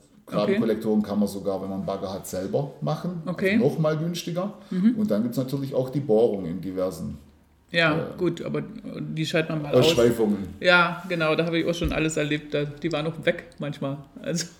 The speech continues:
Speaker 1: <laughs> viel Geld investiert und danach war, das, war die Bohrung fort, <laughs> ab, abgeschert. <clears throat> Aber das ist, das erste ist alles unabhängig. Also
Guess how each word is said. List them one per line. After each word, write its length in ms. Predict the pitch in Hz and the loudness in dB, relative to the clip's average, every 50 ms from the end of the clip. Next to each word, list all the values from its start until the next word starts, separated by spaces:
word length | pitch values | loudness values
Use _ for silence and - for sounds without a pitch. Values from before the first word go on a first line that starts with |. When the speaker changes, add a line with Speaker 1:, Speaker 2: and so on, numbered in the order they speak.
| - _ - - - | -20 _ -20 -2 2
Speaker 1:
<laughs> 440 | - 330 - - - - - - - | 2 2 2 0 -10 -16 -18 -18 -2
viel 200 | - - 294 269 | 4 6 8 8
Geld 240 | 214 220 240 254 294 | 10 10 10 8 8
investiert 600 | 254 233 226 220 - - - - 240 247 226 196 | 8 8 8 6 6 6 8 10 10 10 10 8
und 180 | 208 208 - | 4 4 6
danach 420 | 254 196 180 190 262 - - - - | 6 6 8 8 6 6 4 0 4
war, 360 | 185 190 202 196 190 202 214 - - - - - - - - | 6 8 8 8 8 6 4 0 -4 -12 -16 -18 -8 2 6
das, 180 | 220 208 202 220 - - 180 - - - - - - - | 6 8 8 8 6 4 2 -2 -4 -10 -18 -18 -2 4
war 140 | 185 202 | 4 6
die 80 | 185 190 | 6 6
Bohrung 380 | 170 190 190 202 175 - 180 170 | 6 8 8 8 8 8 6 4
fort, 380 | - 196 185 175 175 - - - - - | 4 6 6 8 8 6 2 -4 -6 -12
<laughs> 60 | - - - | -8 -4 -4
ab, 180 | 180 - - - 156 | -4 -4 -2 0 2
abgeschert. 680 | 180 180 - - 180 175 - - 156 151 165 165 - - - - - - - - - - - _ _ - | 2 2 4 4 4 4 4 4 2 2 2 0 -4 -8 -12 -14 -14 -14 -16 -20 -20 -20 -20 _ _ 0
<clears throat> 500 | 202 202 - - - - 233 220 185 - | 0 0 -2 -2 2 6 8 8 8 8
Aber 300 | 185 190 180 180 - - - - - - - | 8 8 8 8 4 -2 -16 -20 -18 -10 2
das 200 | 165 208 214 214 | 6 6 8 8
ist, 140 | 226 - - - - - - | 6 4 0 0 -4 -4 -2
das 140 | - 202 196 - | -2 2 4 6
erste 280 | - 226 262 - - | 6 6 6 4 2
ist 100 | 262 - | 2 4
alles 220 | - 220 226 226 - | 6 6 6 6 8
unabhängig. 520 | 226 233 233 220 226 214 185 180 175 190 | 6 6 6 6 4 2 2 2 2 2
Also 180 | 185 185 180 | 2 2 0